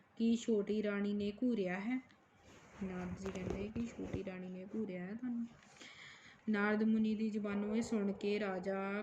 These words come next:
ਕੁਝ ਸ਼ਰਮਿੰਦਾ ਹੋਇਆ। ਜਿਹੜਾ ਰਾਜਾ ਆ, ਉਹ ਸ਼ਰਮਿੰਦਾ ਹੋ ਗਿਆ ਇਹ ਸੁਣ ਕੇ। ਨਾਰਦ ਮੁਨੀ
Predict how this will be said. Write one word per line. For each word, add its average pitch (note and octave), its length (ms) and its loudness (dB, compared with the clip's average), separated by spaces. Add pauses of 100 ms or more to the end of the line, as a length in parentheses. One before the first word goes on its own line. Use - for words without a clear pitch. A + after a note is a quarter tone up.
ਕੁਝ A3+ 200 2
ਸ਼ਰਮਿੰਦਾ G#3 560 4
ਹੋਇਆ। F3+ 280 0 (1400)
ਜਿਹੜਾ F#3 500 -4
ਰਾਜਾ F3+ 360 -4 (140)
ਆ, F3+ 140 -4 (800)
ਉਹ G3 400 0 (500)
ਸ਼ਰਮਿੰਦਾ G3+ 600 2
ਹੋ G3 140 2
ਗਿਆ F3+ 180 0
ਇਹ F#3+ 280 0
ਸੁਣ E3+ 300 -6
ਕੇ। E3+ 240 -4 (3000)
ਨਾਰਦ G3 420 0
ਮੁਨੀ G#3+ 540 2